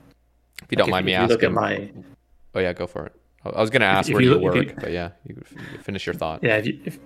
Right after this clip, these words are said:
Speaker 2: if you look at my account progress, you'll see there's a lot of times where I've got short periods of, like, high X P or E H P gain, and then a loss of, loss of, uh, flat lines. So it's, it's definitely not 'cause I'm, uh, burnt out or anything. It's just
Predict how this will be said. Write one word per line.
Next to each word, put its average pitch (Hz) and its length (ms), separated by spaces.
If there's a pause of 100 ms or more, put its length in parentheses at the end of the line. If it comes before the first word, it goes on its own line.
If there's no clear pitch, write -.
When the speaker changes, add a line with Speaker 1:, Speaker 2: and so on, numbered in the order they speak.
(280)
Speaker 2:
if - 100
you 131 100
look 143 140
at 139 80
my 113 160
account 113 300
progress, 110 380
you'll 117 100
see 117 160
there's 110 160
a 113 40
lot 113 160
of 113 80
times 107 360
where 107 220
I've 107 120
got - 260 (480)
short - 280
periods 113 380
of, - 220
like, 104 200
high 107 460 (100)
X - 180
P 110 320
or 104 120
E 104 100
H 110 200
P 110 160
gain, 107 380
and 101 140
then 104 240 (680)
a - 60
loss 110 220
of, - 300
loss - 200
of, 104 180
uh, 110 220
flat 120 320
lines. 104 300
So - 100
it's, 127 440
it's - 140
definitely 127 260
not 113 160
'cause 113 100
I'm, 110 180
uh, 107 160
burnt 110 320
out 110 180
or - 60
anything. 110 320
It's - 140
just - 340